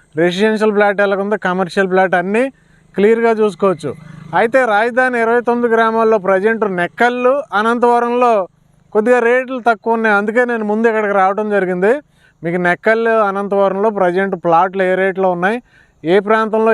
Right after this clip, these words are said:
ఏ రేట్లో ఉన్నాయి అన్నీ మీకు క్లియర్గా చెప్తారు. మీరు డైరెక్ట్గా వచ్చి వీళ్ళ ఆఫీస్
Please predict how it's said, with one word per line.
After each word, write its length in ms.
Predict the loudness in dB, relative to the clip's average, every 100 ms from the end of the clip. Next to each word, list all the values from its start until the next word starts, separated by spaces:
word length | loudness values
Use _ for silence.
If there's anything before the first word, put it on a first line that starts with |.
| 2
ఏ 40 | 2 0
రేట్లో 240 | 0 -2 0
ఉన్నాయి 160 | 0 0
అన్నీ 160 | 0 0
మీకు 160 | -2 0
క్లియర్గా 360 | 2 2 2 0 0
చెప్తారు. 400 | 0 0 2 0 -4 _ _ _ -2
మీరు 140 | -2 2
డైరెక్ట్గా 420 | 2 2 -2 0 -2
వచ్చి 140 | 0 0
వీళ్ళ 160 | 2 2
ఆఫీస్ 260 | 0 -2